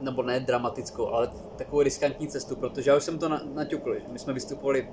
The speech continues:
vystupoval s Temnými keci na Slovensku, jeden den byl Prešov, další den byla Banská Bystrica. A potom z té Banské Bystrice, nevím, tři hodiny do Bratislavy. Přijeli jsme ve tři ráno. A já jsem měl dvě mož-, tři možnosti.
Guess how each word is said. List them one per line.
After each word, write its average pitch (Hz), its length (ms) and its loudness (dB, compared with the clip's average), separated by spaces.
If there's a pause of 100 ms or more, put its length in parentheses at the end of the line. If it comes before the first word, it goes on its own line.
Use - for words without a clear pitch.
(200)
vystupoval 127 420 0
s - 80 -8
Temnými 127 380 2
keci 135 240 -4
na 113 100 -6
Slovensku, 139 460 0
jeden 131 180 4
den 127 160 4 (460)
byl 120 120 6
Prešov, 127 360 4
další 127 260 4
den 131 120 4
byla 123 120 6
Banská 127 340 2
Bystrica. - 540 0 (880)
A 127 80 -2
potom 147 240 0
z - 60 -4
té 147 80 2
Banské 147 300 4
Bystrice, 131 480 0 (720)
nevím, - 160 -12 (180)
tři - 160 4
hodiny 156 280 6
do 143 60 4
Bratislavy. 127 520 4
Přijeli 151 260 2
jsme 156 160 0
ve 175 200 6
tři 202 240 4
ráno. 147 360 4 (840)
A 117 400 4 (1300)
já 151 160 10
jsem 190 140 2
měl 190 240 4 (220)
dvě 143 320 6
mož-, 156 260 4 (140)
tři - 200 2
možnosti. 143 480 4